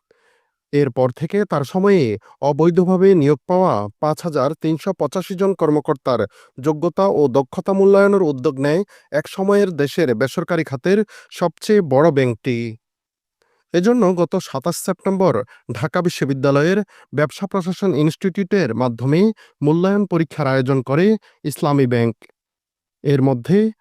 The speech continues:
চারশো চোদ্দ জন পরীক্ষায় অংশ নেয়। তবে ধরা পড়ার ভয়ে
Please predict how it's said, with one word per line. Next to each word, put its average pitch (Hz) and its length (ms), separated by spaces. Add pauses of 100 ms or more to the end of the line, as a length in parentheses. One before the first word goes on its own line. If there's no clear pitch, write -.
(160)
চারশো 151 360
চোদ্দ 160 320
জন 190 220
পরীক্ষায় 156 440
অংশ 127 220
নেয়। 131 280 (560)
তবে 160 220
ধরা 170 280
পড়ার 165 280
ভয়ে 165 340